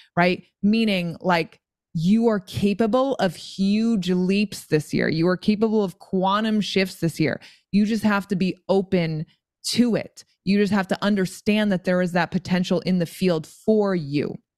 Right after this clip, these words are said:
right? And you have to listen to your higher guidance system, who's gonna take you a lot quicker there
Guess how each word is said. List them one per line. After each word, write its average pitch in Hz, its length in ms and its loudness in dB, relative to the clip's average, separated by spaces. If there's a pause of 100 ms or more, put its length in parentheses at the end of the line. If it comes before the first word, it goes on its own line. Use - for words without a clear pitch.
(260)
right? 165 220 2
And 190 120 0
you 190 100 0
have 180 100 -2
to 180 80 -4
listen 185 380 0
to 196 100 -2
your 180 100 2
higher 165 240 0
guidance 175 480 0
system, 170 300 0
who's 170 160 0
gonna 156 180 -4
take 160 280 -4
you 160 120 -2
a - 20 0
lot 151 280 -2
quicker 220 340 0
there 269 300 0